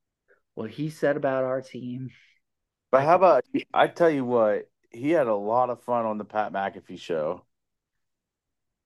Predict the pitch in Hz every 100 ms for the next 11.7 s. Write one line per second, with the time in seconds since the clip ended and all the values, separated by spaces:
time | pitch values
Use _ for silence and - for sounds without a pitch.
0 | _ 135 123 127 113 104 98 90 - _
1 | _ _ _ - 110 104 98 98 90 -
2 | 104 104 95 90 95 92 90 90 92 95
3 | 98 87 98 98 - _ _ _ _ _
4 | _ _ _ _ - 156 151 156 139 -
5 | 123 110 120 117 117 113 110 - 113 110
6 | 107 - _ _ _ _ _ _ _ _
7 | _ _ _ _ _ _ _ _ _ _
8 | 117 110 101 95 92 - _ _ _ _
9 | _ - - 117 123 120 117 104 117 101
10 | 110 101 104 107 107 101 - 107 110 -
11 | 107 - 98 104 104 101